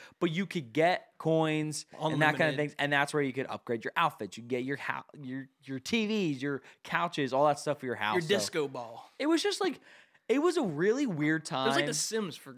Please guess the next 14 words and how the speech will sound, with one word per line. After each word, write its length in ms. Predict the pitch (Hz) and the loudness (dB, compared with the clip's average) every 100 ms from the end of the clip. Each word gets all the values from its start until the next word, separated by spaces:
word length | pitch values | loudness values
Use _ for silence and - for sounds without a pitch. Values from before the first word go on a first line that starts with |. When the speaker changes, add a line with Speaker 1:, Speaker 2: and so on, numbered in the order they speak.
| 120 | -20
Speaker 2:
kids 320 | - 165 131 | -12 -12 -10
and 100 | 123 | -16
Speaker 1:
It 60 | 117 | -12
Speaker 2:
penguins. 240 | 143 190 | 0 4
Speaker 1:
was 200 | 202 196 | 4 4
like 200 | 220 214 | 2 0
showing 480 | - - 147 156 156 | -2 2 4 4 -2
how 160 | 151 139 | -2 -2
much 340 | 135 117 - | -4 -6 -12
clout 360 | - 110 101 92 | 0 2 2 -2
you 80 | 98 | -10
had. 240 | 90 76 | -10 -10
It's 160 | - - | -8 0
like, 240 | 143 - | 0 0